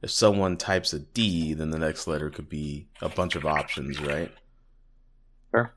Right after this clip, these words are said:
Speaker 1: Right, and so you finally whittle it down. So all text prediction is, is, like, uh, I guess you could call it machine learning if you want to, but it's just, like, statistical probabilities of what letter's coming next based on how
Speaker 2: Mm-hmm.
Speaker 1: many words you know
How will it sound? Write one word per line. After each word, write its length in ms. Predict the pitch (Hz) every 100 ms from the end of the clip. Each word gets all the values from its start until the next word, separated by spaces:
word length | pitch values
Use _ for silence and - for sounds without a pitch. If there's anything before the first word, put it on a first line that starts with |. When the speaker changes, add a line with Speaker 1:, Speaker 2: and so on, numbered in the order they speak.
| - - -
Speaker 1:
Right, 240 | 82 87
and 140 | 73 85
so 160 | 98
you 180 | 90 87
finally 420 | 98 110 104 98
whittle 320 | 87 98 98 90
it 120 | 78
down. 340 | 92 104 92
So 120 | - 101
all 180 | 117
text 280 | 104 117 113
prediction 380 | - 87 - 85
is, 180 | 80 76
is, 140 | 76
like, 280 | 82 73 - - - - - -
uh, 180 | - -
I 140 | - 87
guess 180 | 123 135
you 80 |
could 100 | 98 -
call 160 | 101
it 40 | 82
machine 340 | 80 110 95
learning 280 | 92 92 87
if 140 | 78
you 100 | 76
want 300 | 76 90 92
to, 300 | - 69 65 - - -
but 160 | - -
it's 80 | -
just, 200 | 90 -
like, 180 | 80 -
statistical 560 | - - 87 - 87
probabilities 840 | 76 80 76 73 78 76 76 73 71
of 100 | 71
what 220 | 82 69
letter's 320 | 78 76 73
coming 260 | 85 73 69
next 480 | 71 76 - - - - - - - -
based 240 | 85 78
on 140 | 82 104
how 120 | 90
Speaker 2:
Mm-hmm. 80 | 82
Speaker 1:
many 380 | 78 76 71 67
words 400 | 85 87 85 80
you 60 | 82
know 480 | 76 76 78 82 -